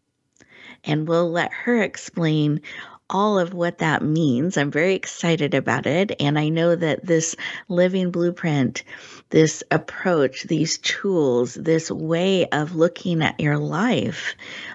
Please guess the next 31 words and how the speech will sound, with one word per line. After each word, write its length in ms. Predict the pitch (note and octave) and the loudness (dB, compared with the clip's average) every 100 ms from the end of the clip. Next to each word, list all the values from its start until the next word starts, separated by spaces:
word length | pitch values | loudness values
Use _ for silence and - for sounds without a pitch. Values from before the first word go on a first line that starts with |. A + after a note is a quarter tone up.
| - | -4
mindfully 680 | D3+ C#3+ F3+ G3 - F#3 D#3+ | 0 2 2 -2 0 0 0
and 100 | D#3 | 0
purposely 600 | - F#3+ F#3+ - D#3 D3+ | -2 0 0 0 -2 -2
can 260 | - E3 E3 | 0 0 2
really 320 | F3+ F#3 - | 2 2 2
empower 760 | D#3+ D#3+ - - E3 E3 D#3 | 0 0 -4 -2 2 2 2
you 720 | C#3+ C3+ D3 C#3+ D#3+ B3+ C#4+ - _ - - - - | 0 -2 0 2 4 2 0 -8 _ -16 -14 -16 -14
to 160 | - E3+ | -4 0
navigate 800 | E3 E3 F3 - D#3 D3 D3 - - - - | 2 2 -2 -2 0 0 -2 -6 -20 -20 -4
in 140 | E3 | -2
a 60 | E3 | 0
way 240 | E3+ E3+ | 2 0
that 160 | E3+ D#3+ | 0 -2
is 180 | D#3 D#3+ | -2 0
more 320 | D#3 D#3+ - | 0 2 2
aligned 600 | D#3+ D#3 D3 D3 C#3+ - - - - | 2 2 2 2 0 -2 -10 -8 4
with 200 | D#3+ - | 6 4
who 420 | - D#3+ C#3 C3 - _ _ _ _ _ - | 0 2 2 2 -6 _ _ _ _ _ -16
you 280 | - F3 F#3 | 0 2 4
truly 640 | - - D#3+ D3 C#3+ - | 0 -2 0 2 2 2
are. 380 | - A2 - - - - _ | 2 0 0 -6 -16 -20 _
How 200 | - G#3 | -2 0
powerful 560 | G3+ - E3+ E3 - C#3 | -2 -2 0 0 0 0
is 160 | G#2+ - | 0 0
that, 340 | G#2+ - - - - - - | 0 0 -6 -20 -20 -8 0
to 100 | E3+ | 0
have 380 | F3+ F#3+ F3 F3 | 2 0 0 -2
that 320 | D#3 C#3+ - - - | 0 0 -2 -18 -12
support 680 | - - - F3+ E3 C#3+ - | -2 -2 0 0 2 0 0
and 180 | - D#3+ | -2 0
those 260 | D3+ D3 | 2 0